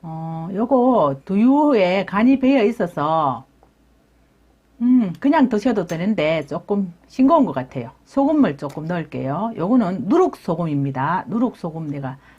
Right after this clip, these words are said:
말린 건데 요거 영상 올려주세요 했는데 <laughs> 조만간에 빨리 올려드릴게요. <laughs> 죄송합니다. 시골에 오니까 바빠가지고 정신이 하나도 없네요. 이렇게 소금을 넣으면은 단맛이 확 더 올라옵니다.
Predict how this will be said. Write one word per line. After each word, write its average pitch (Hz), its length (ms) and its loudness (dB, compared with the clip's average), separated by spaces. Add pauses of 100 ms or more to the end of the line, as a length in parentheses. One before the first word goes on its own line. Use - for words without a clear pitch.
말린 233 360 2
건데 143 420 -4
요거 143 200 -6
영상 170 280 -4
올려주세요 254 680 0
했는데 160 460 -2
<laughs> - 680 -12
조만간에 254 500 2
빨리 277 220 2
올려드릴게요. 202 880 0 (580)
<laughs> - 580 -12
죄송합니다. 160 680 -4 (360)
시골에 294 360 0
오니까 190 360 0
바빠가지고 247 600 0
정신이 208 440 -2
하나도 160 300 0
없네요. 135 320 -4 (1120)
이렇게 208 220 -8
소금을 311 440 4
넣으면은 170 580 2
단맛이 233 520 0
확 - 420 -4 (100)
더 165 80 -10
올라옵니다. 151 720 -6